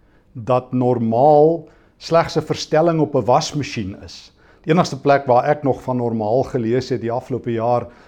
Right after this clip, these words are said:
was op 'n ou wasmasjien van ons waarop daar staan normal. Dis die normale siklus van die wasmasjien. Jy het nie so 'n stelling op die lewe nie.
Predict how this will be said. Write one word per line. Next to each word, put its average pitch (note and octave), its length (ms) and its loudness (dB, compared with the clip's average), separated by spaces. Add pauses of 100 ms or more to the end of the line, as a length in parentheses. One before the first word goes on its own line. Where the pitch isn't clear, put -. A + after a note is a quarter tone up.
(140)
was B2 200 -4
op A2+ 120 -8
'n F3 140 2
ou F3+ 60 6
wasmasjien C3+ 680 0
van A#2 160 -6
ons A#2 180 -8
waarop A#2 360 -2
daar A#2 180 -2
staan C3 400 -2 (200)
normal. A2+ 720 0 (300)
Dis B2+ 200 -2
die D3 120 -4
normale B2 520 -2
siklus B2+ 540 -6
van A2+ 140 -8
die A2 80 -6
wasmasjien. G#2 680 -8 (320)
Jy B2+ 100 -2
het C3+ 120 0
nie F3 100 -2
so C#3 120 -2
'n B2+ 60 2
stelling A#2 420 -4
op G#2 140 -10
die A2+ 100 -8
lewe G2 400 -8
nie. F2+ 220 -18